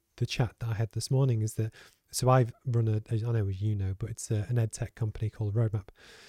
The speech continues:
but it's about making business education accessible. And whilst there are tens of thousands of multi-billion pound business education companies, they're largely aimed at rich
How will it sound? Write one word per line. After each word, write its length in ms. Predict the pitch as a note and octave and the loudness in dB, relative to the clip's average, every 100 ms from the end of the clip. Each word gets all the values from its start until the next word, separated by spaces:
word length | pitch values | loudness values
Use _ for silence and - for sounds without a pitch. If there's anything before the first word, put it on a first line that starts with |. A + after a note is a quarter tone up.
| - _ - | -20 _ -2
but 120 | A#2+ | 4
it's 160 | C3 - | 4 4
about 220 | C3 C3+ - | 2 2 0
making 400 | C3 B2+ - B2+ | 2 2 2 0
business 380 | - B2 B2 - | 2 0 0 -2
education 460 | A2 - A2+ - A2 | -2 -2 -4 -4 -8
accessible. 680 | - - - - - G2+ - _ _ _ - _ _ | -4 -2 -2 -4 -8 -12 -18 _ _ _ -20 _ _
And 300 | - C#3 C#3 | 2 2 4
whilst 320 | C3+ D3 D#3 - | 4 4 4 4
there 180 | C#3 | 4
are 300 | B2+ B2 A#2 G#3+ - | 6 4 2 -2 -10
tens 500 | - - D#3 F3 D3+ | -6 2 4 4 2
of 140 | C#3 | -2
thousands 720 | - C#3 B2+ A#2+ A#2+ A#2 A2 - | 0 2 4 4 4 4 0 -2
of 280 | - A#2 A2+ | -2 0 2
multi-billion 920 | C3 C3 - B2+ - A#2+ A#2+ A2+ A2 | 4 4 0 -6 -2 0 2 2 0
pound 680 | - B2+ A#2 A2+ G#2+ G#2 - _ _ _ _ | -4 -2 0 2 2 -2 -6 _ _ _ _
business 360 | C3 A#2 A#2+ B2 | 2 2 2 0
education 540 | G#2 A2 A2 - G#2 | 0 0 0 -2 -6
companies, 840 | - E3+ E3+ - G2 G#2+ - - _ _ - - _ _ - | 0 0 0 -2 -2 -2 -6 -12 _ _ -20 -20 _ _ 0
they're 140 | C#3 | 2
largely 640 | C3 C3 D3 D#3+ - C3+ B2+ | 4 6 6 6 4 2 4
aimed 340 | C#3 D3 C#3 A2 | 4 2 2 0
at 180 | A2 | 0
rich 440 | A#2 A#2+ - - | 0 0 -2 -12